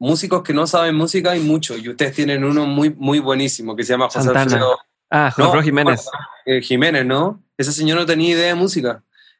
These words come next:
Speaker 1: Entonces tenía alguien que le ayudaba, creo, entiendo, y que él cantaba algo y el otro, y es genial, o sea, es cancio-, cancionero eterno mexicano y no va a morir nunca. Entonces,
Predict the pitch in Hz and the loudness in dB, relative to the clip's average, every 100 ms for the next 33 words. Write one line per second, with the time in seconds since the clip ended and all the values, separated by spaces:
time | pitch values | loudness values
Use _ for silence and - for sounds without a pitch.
0 | - 123 143 165 156 160 165 170 175 175 | -8 -4 0 0 2 2 2 2 0 0
1 | 165 156 151 147 160 170 151 160 165 175 | 0 2 2 2 4 2 2 0 2 0
2 | 151 147 156 180 - _ _ - 123 131 | 0 0 0 -2 -8 _ _ -6 -2 0
3 | 143 143 135 123 156 165 160 190 190 202 | 0 0 0 2 4 4 4 2 2 2
4 | 170 151 156 160 - 120 139 151 151 165 | 2 0 -2 -4 -4 -2 -2 0 0 2
5 | 254 240 139 151 156 156 156 156 151 - | 2 2 0 2 2 4 0 -2 -4 -2
6 | 147 - 131 131 143 165 156 175 202 185 | -6 -2 -2 0 0 0 0 0 0 -2
7 | 156 156 202 196 151 143 151 151 151 147 | -2 -2 0 0 0 0 2 2 2 0
8 | 143 147 185 131 120 117 139 143 151 | 0 0 -2 -2 -4 -4 -6 -2 -4